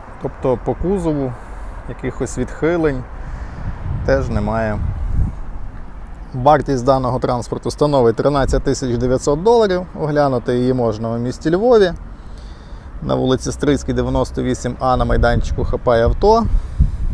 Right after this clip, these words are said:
Придбати його в лізинг з авансовим платежем від двадцяти відсотків та розтермінуванням від року до п'яти,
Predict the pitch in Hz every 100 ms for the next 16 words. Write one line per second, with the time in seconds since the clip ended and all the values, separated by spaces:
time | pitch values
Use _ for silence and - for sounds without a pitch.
0 | - - - - - - - - - -
1 | - - 147 131 135 123 101 113 110 113
2 | 123 151 147 117 110 107 120 143 127 -
3 | 131 120 127 143 135 131 117 113 139 127
4 | - - - - - - 131 120 127 -
5 | - 139 127 - 127 - 117 123 127 -
6 | 135 135 139 131 117 113 117 117 120 135
7 | 131 - 190 226 226